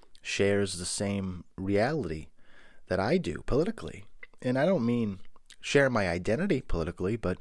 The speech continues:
we are in a situation right now in this country where you sit down next to another person and the conversation isn't even grounded in reality.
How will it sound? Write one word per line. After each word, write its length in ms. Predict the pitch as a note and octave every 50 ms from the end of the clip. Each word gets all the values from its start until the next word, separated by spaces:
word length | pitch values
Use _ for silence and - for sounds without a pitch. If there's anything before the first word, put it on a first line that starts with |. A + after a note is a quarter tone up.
| - - - - - - - - - - - - - -
we 400 | F#2+ G2 B2+ F3+ A3+ A#3+ C4 -
are 240 | - A#2+ B2+ B2
in 100 | C3+ C3
a 340 | A#2+ G#2 F#2+ F2 D#2+ C#2+ - - _ _ _ - - - - -
situation 800 | - - - - D#3+ - - A2+ A#2 D3 F3 F3 - - F2 E2+
right 220 | F2+ A#2+ C#3+ A2+
now 240 | A2 A#2+ C3+ D3+ C3
in 80 | F#2+ F2+
this 140 | F#2 - -
country 360 | - D3 D#3+ E3+ - F#2+ E2+
where 480 | D#2+ D#2+ F2+ E2+ E2 D#2+ D#2 - - - - - - - - -
you 180 | B2 A#2+ B2
sit 280 | A2 - - E3+ F3 -
down 240 | - D#3+ D3+ C3 A#2
next 180 | B2 C#3 -
to 120 | - - A#2
another 240 | A2 A2+ G#2+ F#2+ F2
person 500 | - - - C#3 E3+ - - F#2+ F2 -
and 340 | - F2+ F2 E2+ D#2+ C2+ - - - - - - - - - - - - - - -
the 60 | -
conversation 720 | - - D#3+ F3+ F#3 E3 C#3 - D#3+ E3+ F#3 - - G#2+ -
isn't 280 | A2+ C3+ C3+ D3 A#2
even 240 | C3+ C#3 B2 A2+ G#2+
grounded 640 | F#2 - F2+ F#2 G#2 E3 F#3 - - D#2 D#2+ G2+ - - - - - - - - - - - -
in 160 | - A#2+ B2
reality. 540 | B2 B2+ C3+ E3 G#3+ B3 A#3 G3 - - -